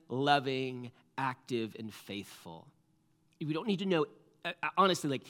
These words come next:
if you just know that, you'll be a person who talks about that. It'll be easy to talk about that if you become deeply convicted of his mercy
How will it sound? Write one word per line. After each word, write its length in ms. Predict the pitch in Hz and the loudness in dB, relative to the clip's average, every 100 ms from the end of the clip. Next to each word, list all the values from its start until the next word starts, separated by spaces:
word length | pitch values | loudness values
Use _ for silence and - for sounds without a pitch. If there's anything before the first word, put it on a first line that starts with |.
| - | 0
if 160 | 185 160 | 0 2
you 140 | 180 | 0
just 460 | 135 214 226 - - | 4 4 4 2 2
know 300 | 226 202 170 | 6 8 8
that, 600 | 170 151 120 - - - - _ _ _ _ _ _ _ _ _ _ _ | 10 10 8 -2 -8 -8 -14 _ _ _ _ _ _ _ _ _ _ _
you'll 140 | 143 143 | -2 2
be 140 | 135 | 0
a 40 | |
person 320 | 120 135 - 117 | 0 -4 -4 -6
who 80 | |
talks 360 | 110 104 - - | -6 -8 -8 -10
about 280 | 90 80 - | -10 -12 -10
that. 380 | 67 - - - _ _ _ _ _ _ _ _ _ _ _ _ _ _ _ _ _ _ _ _ _ _ _ _ - | -12 -12 -18 -20 _ _ _ _ _ _ _ _ _ _ _ _ _ _ _ _ _ _ _ _ _ _ _ _ -2
It'll 180 | 165 165 | 0 2
be 280 | 143 120 - - | 0 -2 -4 -4
easy 540 | 160 165 143 110 90 - _ | 0 0 -2 -8 -10 -18 _
to 140 | - | -10
talk 300 | - 147 131 | -2 0 0
about 240 | 139 117 - | 0 -4 -2
that 200 | 127 107 | -2 -2
if 200 | 113 113 | -6 -6
you 60 | 139 | -4
become 440 | 135 - 120 117 - | -4 -4 -6 -6 -2
deeply 420 | 160 151 156 135 | -2 -2 -4 -6
convicted 680 | - 123 131 127 - 110 - _ _ _ _ _ _ | -6 -8 -8 -12 -14 -16 -18 _ _ _ _ _ _
of 140 | 110 120 | -10 -4
his 180 | 113 | -4
mercy 680 | 123 123 139 135 - 131 117 | -4 -2 -2 -2 -4 -4 -4